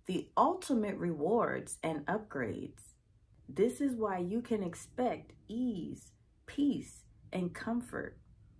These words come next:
Prepare to be amazed as God shows you just how good it gets. Receive this confirmation and allow me to be the first and maybe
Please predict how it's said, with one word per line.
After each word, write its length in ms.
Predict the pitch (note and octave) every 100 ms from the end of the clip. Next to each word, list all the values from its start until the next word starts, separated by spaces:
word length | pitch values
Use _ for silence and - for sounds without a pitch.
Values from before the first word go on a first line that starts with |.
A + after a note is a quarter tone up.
| - - - -
Prepare 500 | B3+ B3+ C4 F4 F#4+
to 80 |
be 220 | C4+ B3+ B3
amazed 800 | F#3 E3 D#4 D#4 D3 C3+ - - -
as 220 | D#3+ D#3
God 400 | F#3 A#3 B3+ A#3
shows 600 | - - C4 F4+ B3+ D3
you 360 | C3+ B2+ B2+ - - _ _ -
just 520 | - G#3+ E4+ F#4+ -
how 360 | - D4+ E4 D#4 G3+
good 540 | C#4 E4+ D#3 A#2+ B2 - -
it 300 | G3 F#3+ F3
gets. 640 | A3 F3+ - - - - _ _ _ _ _ -
Receive 600 | A3+ G#3+ C4 D#4 F4 B3
this 220 | B3 -
confirmation 1080 | - A3 A3 G3+ F3+ G3 B3 B3 A#2 G#2 - - _ _ _ _ -
and 200 | A#3 A#3
allow 420 | A3+ A3 B3+ D4
me 220 | D4+ D4+
to 140 | - A#3+
be 180 | A3+ A#3
the 200 | F#3 F3+ -
first 520 | D3+ D3 A2+ - - - -
and 280 | - G#3 G3+
maybe 340 | A3+ D4+ D4+